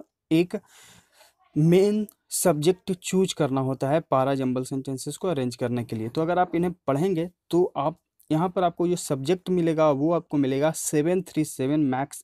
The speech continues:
एयरक्राफ्ट, ठीक है। यही जो है आपको, आपको सब्जेक्ट बनाकर लेकर चलना होगा, ठीक है। तो अगर आप इसे देखेंगे एयरक्राफ्ट के बारे में,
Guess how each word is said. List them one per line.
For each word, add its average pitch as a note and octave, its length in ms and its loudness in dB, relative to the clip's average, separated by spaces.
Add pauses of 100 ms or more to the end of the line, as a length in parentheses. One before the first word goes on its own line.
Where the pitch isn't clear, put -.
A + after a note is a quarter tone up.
एयरक्राफ्ट, A2+ 680 -4 (360)
ठीक D#3+ 180 -2
है। G3+ 80 -2 (680)
यही D3 340 2
जो F#3+ 120 0
है E3+ 200 2
आपको, E3 500 -2 (160)
आपको C#3 340 -2
सब्जेक्ट D3 520 -4
बनाकर C3+ 440 -4
लेकर D3 320 -4
चलना B2 340 -4
होगा, A2 300 -8 (220)
ठीक D#3 160 -4
है। G#3 80 -8 (420)
तो D3+ 80 0
अगर D#3 320 2
आप F#3 160 2 (120)
इसे F#3+ 240 0
देखेंगे E3 520 0 (1800)
एयरक्राफ्ट E3 560 2
के E3+ 60 0
बारे C#3 220 2
में, C#3+ 160 0